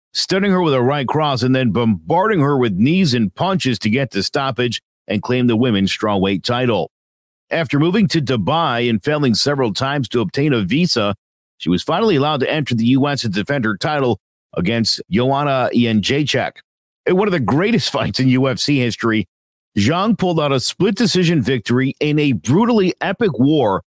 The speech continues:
that saw both women combine for three hundred fifty-one significant strikes and spend the night in the hospital.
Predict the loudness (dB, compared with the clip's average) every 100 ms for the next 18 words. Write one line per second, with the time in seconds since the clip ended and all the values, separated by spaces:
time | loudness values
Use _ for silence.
0 | _ -4 -2 0 0 0 -2 0 0 0
1 | 0 2 2 2 0 -2 _ -2 0 0
2 | 2 2 0 0 -4 0 0 2 2 0
3 | -2 -2 -2 0 2 2 2 0 0 0
4 | 0 0 0 0 -2 -2 -2 -2 -4 -8
5 | _ -4 -2 -2 -2 -2 0 0 0 0
6 | 0 0 -2 -2 -2 -2 -2